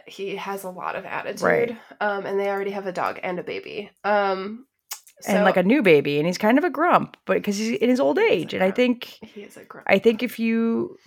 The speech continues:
Speaker 2: took him to a new place and maybe just got him, like, a mini catio, like the ones that attach to the window, he could still feel the breeze, but he'd be safe inside the house.
Speaker 1: Yeah, maybe.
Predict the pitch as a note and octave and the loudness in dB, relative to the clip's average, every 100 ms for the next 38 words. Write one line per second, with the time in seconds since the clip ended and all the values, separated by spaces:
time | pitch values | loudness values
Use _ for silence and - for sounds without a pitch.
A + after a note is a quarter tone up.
0 | - G#3+ B3+ A#3+ A#3 G3+ G3 G3+ G#3 G3+ | -6 -2 0 2 4 4 2 0 0 0
1 | F3+ F3+ F#3 G3 F#3 F3+ F3 E3 E3 D#3+ | -2 -2 -2 -2 0 -2 -2 -2 -2 -2
2 | - D#3+ D3+ F3 G#3+ A#3+ G3+ E3 D#3+ D#3+ | -4 -2 0 0 0 0 0 -2 -2 -4
3 | D3+ E3 E3 - E3+ D3+ D3+ D#3 G#3 B3+ | -6 -2 -2 -4 -4 -4 -2 0 2 4
4 | D4+ E4+ - _ _ - G3+ G3+ - G3+ | 2 -2 -8 _ _ -6 0 0 0 -4
5 | - A#3 A#3 A3 A3 D4+ C#4+ G3 E3+ E3+ | 0 2 2 2 0 0 2 2 0 -4
6 | - - - _ _ _ - F#3+ F3 F#3 | -6 -8 -12 _ _ _ -2 0 0 0
7 | - F#3+ F#3 F3+ F3 E3 E3 - - - | 0 0 0 0 0 0 -2 -6 -10 -10
8 | - - - _ _ _ _ _ - - | -12 -14 -14 _ _ _ _ _ -20 -20
9 | _ _ - A#3+ A#3+ A#3+ B3 D4 D#4 C4+ | _ _ -10 -8 -6 -6 -4 -2 -2 -4
10 | F#3 F3+ F#3 F3+ G3+ | -6 -6 -6 -6 -10